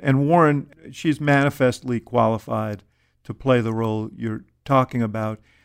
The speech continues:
And I agree with you on vice presidents. The, the, the last time it really made a difference was probably nineteen sixty because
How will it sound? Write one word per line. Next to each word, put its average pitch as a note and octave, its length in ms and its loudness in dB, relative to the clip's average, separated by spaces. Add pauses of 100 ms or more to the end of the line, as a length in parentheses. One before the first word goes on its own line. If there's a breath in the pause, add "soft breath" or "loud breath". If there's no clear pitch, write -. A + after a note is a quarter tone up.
(180)
And D3 160 6
I D3+ 120 8
agree D#3 280 8
with E3 140 8
you B2 160 8
on A2 100 4
vice A2 240 0
presidents. A2 600 -6
The, C3 300 -4
the, C#3+ 240 0
the C3+ 180 4
last E3 340 6
time D3 240 0
it - 80 -4
really C3+ 220 2
made B2+ 180 2
a A2+ 60 0
difference C#3+ 360 -4
was A2+ 140 -12
probably B2 300 -2
nineteen A#2 420 -2
sixty C#3+ 460 0
because A#2+ 400 -2